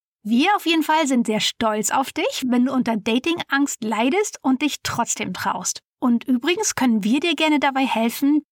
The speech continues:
deine Datingangst in den Griff zu bekommen. Denn stell dir mal vor, du hättest einen magischen Dating-Assistenten,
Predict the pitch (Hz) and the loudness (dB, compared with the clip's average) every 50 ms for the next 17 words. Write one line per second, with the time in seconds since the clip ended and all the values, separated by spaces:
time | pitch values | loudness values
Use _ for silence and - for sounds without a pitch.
0 | _ - 208 220 262 285 311 320 311 269 - 226 226 226 247 247 - - 233 247 | _ -2 0 2 2 2 2 2 2 2 2 0 0 0 0 0 0 2 0 0
1 | 233 - - 240 240 240 233 - - 233 202 - - - 220 - 196 - - 214 | 0 -2 -2 0 2 2 2 0 -2 -4 -4 -2 -4 -4 -4 -4 -6 -6 -6 -6
2 | 208 214 185 208 240 226 233 233 262 - - _ _ - - - 302 392 453 440 | -6 -6 -4 -4 -2 0 0 0 -2 -4 -6 _ _ -12 -4 -2 0 0 2 2
3 | 440 415 403 - - 220 208 233 294 427 - _ - 285 247 240 269 302 294 - | 0 0 0 0 0 0 2 2 0 0 -4 _ -4 -2 0 0 0 0 -2 -2
4 | - 254 233 240 240 226 220 220 220 269 311 427 453 440 427 - - 370 330 269 | 0 0 2 2 2 4 4 4 4 4 2 2 0 -2 -2 -2 0 0 -2 0
5 | - 240 240 262 - - 247 233 - 202 - - 220 - - - 220 - 247 254 | 0 0 0 0 0 0 -2 -2 -2 -2 -2 -2 -2 -2 -2 -2 -4 -2 0 0
6 | 262 | 0